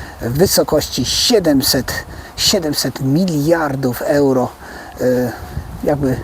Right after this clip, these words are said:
bezwarunkowo. Także wygląda na to, że to europejscy podatnicy, e, będą finansować odbudowę,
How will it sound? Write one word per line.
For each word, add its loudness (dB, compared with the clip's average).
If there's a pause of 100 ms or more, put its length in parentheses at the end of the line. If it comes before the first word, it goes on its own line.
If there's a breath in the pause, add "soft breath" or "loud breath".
bezwarunkowo. 2 (800)
Także 4
wygląda 6
na 4
to, 4
że 4 (160)
to 6 (100)
europejscy 6
podatnicy, 2 (680 loud breath)
e, 4 (1040 loud breath)
będą 2
finansować 4 (420)
odbudowę, 4